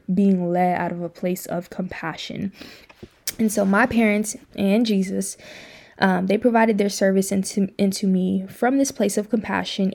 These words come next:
and from this place of love and not pity. And so in order for me to fully embrace this role of service, I must first commit to compassion and love as I interact with my clients. And this is something that I've recognized because of my experience with my parents and the,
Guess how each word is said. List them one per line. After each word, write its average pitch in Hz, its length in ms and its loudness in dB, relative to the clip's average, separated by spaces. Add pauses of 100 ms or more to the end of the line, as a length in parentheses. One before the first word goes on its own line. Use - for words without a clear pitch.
and 240 400 0
from 214 300 0
this 190 180 0
place 196 400 -2
of 185 220 -6
love 185 640 -2
and 185 240 0
not 180 500 -6
pity. - 480 -8 (420)
And 214 100 -2
so - 120 0
in 214 140 0
order 247 280 6
for 254 140 -2
me 208 220 0
to 196 180 -4
fully 269 480 0
embrace 190 360 2
this 196 220 -6
role 185 440 2
of 180 120 -2
service, 208 720 0 (480)
I 208 160 2
must 208 320 2
first 190 380 -2
commit 185 340 0
to 202 100 -6
compassion 185 640 -4
and 185 260 -4
love - 260 -6
as - 180 -6
I - 60 -2
interact - 480 -6
with 202 80 -8
my - 100 -8
clients. - 440 -10
And 208 100 0
this 269 80 2
is 285 100 2
something 208 300 2
that 180 120 -2
I've 170 180 -4
recognized 180 640 -4
because 226 460 -2
of 185 120 -2
my 185 160 -2
experience 185 460 -4
with 202 100 -10
my 180 120 -8
parents 226 560 -2
and 185 120 -2
the, 180 140 -6